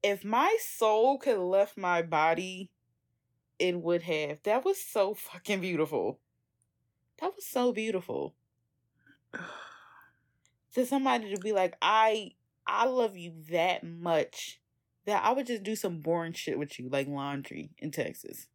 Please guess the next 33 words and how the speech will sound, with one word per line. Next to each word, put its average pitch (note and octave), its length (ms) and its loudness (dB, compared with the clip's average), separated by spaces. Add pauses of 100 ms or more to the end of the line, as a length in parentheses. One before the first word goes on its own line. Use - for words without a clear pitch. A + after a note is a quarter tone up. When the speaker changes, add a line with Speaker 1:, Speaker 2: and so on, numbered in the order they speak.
(120)
Speaker 2:
That F#3+ 280 2
is, F3+ 280 -4
that B3+ 240 4
is E4+ 320 -2
amazing. D#3 1000 4
And E3+ 160 2
I E3 40 2
f-, - 220 -6
love G3+ 320 0
that E3+ 160 4
in D#3 140 -2
every E3+ 280 2
lifetime E3+ 560 2
they D#3+ 100 2
found C#3+ 340 2
each C#3+ 180 0
other. D3 320 -2 (360)
Every E3 420 4
Speaker 1:
Yes. D#3+ 100 2
Speaker 2:
single D#3+ 320 2
Speaker 1:
'Cause D3+ 60 -2
Speaker 2:
lifetime. C#3+ 500 4
Speaker 1:
she E4+ 140 4
thought D#4 260 4
he C4+ 160 -2
wasn't A3 440 2
there A3 460 4
at E3+ 160 2
first C#3+ 460 0
in F3+ 260 -2
that, G3 320 4
Speaker 2:
Yep. E3+ 280 2
Speaker 1:
in, F#3+ 240 2